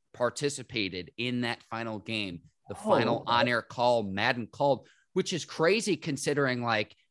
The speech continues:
Speaker 1: you know, a new Madden video game comes out year after year after year after year, which, like, I know he's not the announcer on the current games anymore, when I found out that Super Bowl, Super Bowl forty-three, was played in two thousand nine,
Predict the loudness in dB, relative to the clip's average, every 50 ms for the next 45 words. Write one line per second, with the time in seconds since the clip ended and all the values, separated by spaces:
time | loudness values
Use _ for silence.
0 | _ -2 0 2 2 2 2 2 2 0 0 2 4 4 4 4 4 0 -2 -2
1 | 0 0 0 0 0 0 -2 -4 -4 -6 -8 -8 -6 -6 -4 -2 0 0 0 -2
2 | -2 -4 -4 -2 -2 -2 -4 -6 -8 -8 -6 -4 -2 -4 -4 -4 -6 -8 -6 -4
3 | -4 -4 -4 -6 -10 -10 -6 -4 -4 -2 -4 -4 -6 -6 -4 -4 -4 -4 -4 _
4 | _ _ _ _ -6 -4 0 2 2 2 0 0 -2 -2 -2 0 2 2 0 0
5 | 0 -2 -2 -2 0 0 -2 -2 -4 -4 -2 -2 0 0 -2 -4 -8 -10 -8 -8
6 | -6 -6 -6 -8 -10 -8 -6 -4 -4 -4 -4 -4 -6 -6 -6 -6 -6 -8 -8 -8
7 | -10 -12 -12 -16 -18 -20 -20 _ _ -20 -14 -8 -4 -2 -2 -2 -2 -2 -2 0
8 | 0 0 0 -2 0 2 2 4 4 2 0 -2 _ -4 -4 -4 -4 -4 -4 -4
9 | -4 -4 -6 -8 -6 -4 -2 -4 -4 -6 -10 -16 -12 -10 -10 -10 -10 -8 -6 -6
10 | -6 -6 -8 -8 -8 -6 -6 -6 -8 -10 -12 _ -12 -6 -4 -2 -2 -2 -4 -6
11 | -8 -10 -10 -10 -10 -10 -6 -4 -2 -2 -2 -2 -4 -6 -10 -8 -8 -4 -2 -2
12 | 0 0 0 -2 -2 -6 -12